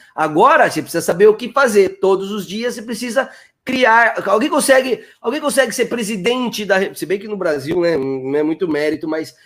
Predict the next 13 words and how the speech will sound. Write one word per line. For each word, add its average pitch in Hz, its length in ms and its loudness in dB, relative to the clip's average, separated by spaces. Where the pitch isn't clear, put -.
alguém 247 160 -2
consegue 262 260 0
ser 247 120 -4
presidente 226 480 -2
de 202 80 -6
uma 226 100 2
grande 214 220 2
empresa 202 480 4
sem 208 200 2
ter 208 120 0
sido 202 240 -2
office 165 220 -6
boy? 180 360 2